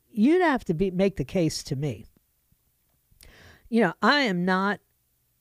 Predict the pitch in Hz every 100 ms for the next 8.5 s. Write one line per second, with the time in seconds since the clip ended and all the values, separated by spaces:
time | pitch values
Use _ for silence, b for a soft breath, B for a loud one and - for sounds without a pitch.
0 | _ _ 196 185 - 190 185 180 160 127
1 | 170 175 147 151 151 - 151 147 143 139
2 | 117 104 - - - _ 175 220 247 220
3 | 151 143 - 123 - - 110 120 143 165
4 | 214 247 - 202 170 175 180 175 190 170
5 | 160 156 151 - 156 - 185 156 151 139
6 | 135 110 104 110 113 _ 180 156 143 -
7 | - - 220 214 190 170 - 151 135 -
8 | 190 156 156 - 214